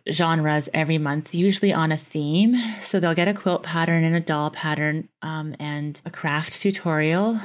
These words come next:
um, every month. F-, and they also get this community, and they get education that comes along with it. So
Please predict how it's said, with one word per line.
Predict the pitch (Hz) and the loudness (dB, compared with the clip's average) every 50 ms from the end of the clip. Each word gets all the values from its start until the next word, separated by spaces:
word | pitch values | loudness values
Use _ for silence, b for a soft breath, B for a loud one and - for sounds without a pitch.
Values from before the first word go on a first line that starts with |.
| 196 202 - | -6 -6 -4
um, | 185 180 175 175 - | -2 -2 0 0 0
every | 170 180 180 196 190 170 | -2 0 0 0 0 0
month. | 160 147 151 165 165 - - - - | 0 -2 -2 -4 -6 -8 -16 -18 -12
F-, | - - - - _ - | -12 -12 -12 -12 _ -4
and | 175 185 185 180 180 170 | -2 0 2 2 2 2
they | - 190 190 | 2 0 2
also | - 190 208 202 - 226 | 2 2 2 2 2 2
get | 220 202 196 - - - _ _ | 2 2 0 0 -2 -6 _ _
this | - 185 - - | -2 0 0 2
community, | - - 220 226 233 240 247 254 262 254 254 254 - - | 2 4 4 4 4 4 4 4 4 4 4 4 4 4
and | 208 208 202 | 4 4 6
they | 208 208 202 | 4 4 4
get | 202 196 196 180 190 - B B B B B B B B B B B B - | 4 2 2 2 0 -4 B B B B B B B B B B B B -2
education | 190 185 - 185 - - - 175 170 165 - 165 160 | 0 0 0 -2 -2 0 0 2 2 2 2 0 0
that | 151 - - | -2 -2 -4
comes | - - 165 165 160 165 | -2 0 2 2 2 2
along | 156 147 147 147 147 147 135 | 0 0 -2 -2 -4 -4 -4
with | 135 139 143 - | -6 -6 -8 -8
it. | - - - - | -10 -10 -4 -2
So | - - - 160 156 156 151 151 147 147 | 0 2 2 2 2 0 0 -2 -2 -4